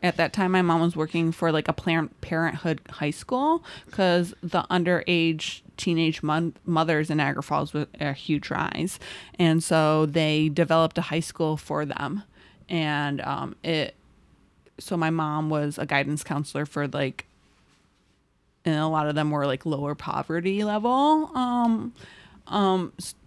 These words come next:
young student mothers. And so it was a high school that had a daycare, and then they still continued their education. But, like, she was also brought in for, like, a lot of, um, like, one person, she had Down syndrome, and she didn't even understand that she was,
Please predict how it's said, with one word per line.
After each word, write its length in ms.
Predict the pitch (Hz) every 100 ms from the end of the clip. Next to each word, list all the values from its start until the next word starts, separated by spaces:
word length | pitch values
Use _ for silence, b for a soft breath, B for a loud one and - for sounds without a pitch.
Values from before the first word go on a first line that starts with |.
| -
young 400 | 170 180 180 175
student 360 | - 190 180
mothers. 480 | 147 170 208 240 233
And 140 | 185
so 200 | - 180
it 40 | 170
was 140 | 170
a 40 | 170
high 120 | 170
school 240 | - 175
that 80 | 165
had 180 | 175 156
a 60 |
daycare, 480 | 151 156 151 151 147
and 100 | 156
then 200 | 160 151
they 220 | 147 147
still 380 | 147 - 147 147 -
continued 460 | - 156 143 147 143
their 120 | 151
education. 800 | 147 160 - 147 151 - - 151
But, 220 | 147 -
like, 340 | 160 147 -
she 140 | - 170
was 100 | 156
also 240 | 156 -
brought 260 | 151 156 151
in 160 | 147
for, 160 | 147 151
like, 200 | 143 -
a 40 |
lot 260 | 147 139 143
of, 280 | 147 147 -
um, 420 | - - - 165 - _ _ _ _ _ _ _ _ _ _ _ _ - - -
like, 200 | 170 156
one 180 | 160 165
person, 460 | 180 156 151 151
she 220 | - - 160
had 160 | 151
Down 260 | 165 135 147
syndrome, 480 | - 170 175 180 190
and 100 | 147
she 140 | -
didn't 180 | 147 139
even 100 | -
understand 380 | - - - -
that 140 | - -
she 160 | -
was, 240 | - 156